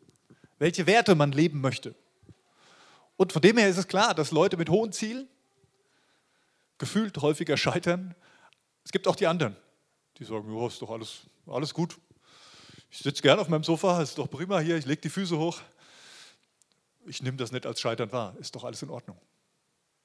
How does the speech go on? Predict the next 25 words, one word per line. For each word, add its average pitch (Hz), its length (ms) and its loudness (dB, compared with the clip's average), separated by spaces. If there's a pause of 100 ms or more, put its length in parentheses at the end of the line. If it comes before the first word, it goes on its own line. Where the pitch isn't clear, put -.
(380)
Und 170 140 0
ich 170 80 -10
glaube, 180 240 6
es 190 80 -8
ist 214 140 -8
okay. 254 360 -4 (1600)
Ich - 120 -18
glaube, 170 260 -2
es - 80 -8
ist 170 120 -8
okay, 165 340 -4
aber 139 180 -2
ich 135 100 -6
möchte 160 240 -2
gerne 170 160 0
über 156 80 -2
dieses 143 260 -4
Scheitern 190 380 -2
reden, 175 560 -4
was 139 260 -6
wir 170 200 0
in 170 80 -6
unserem 160 260 -4
Innern 175 240 -2
empfinden. 160 540 -10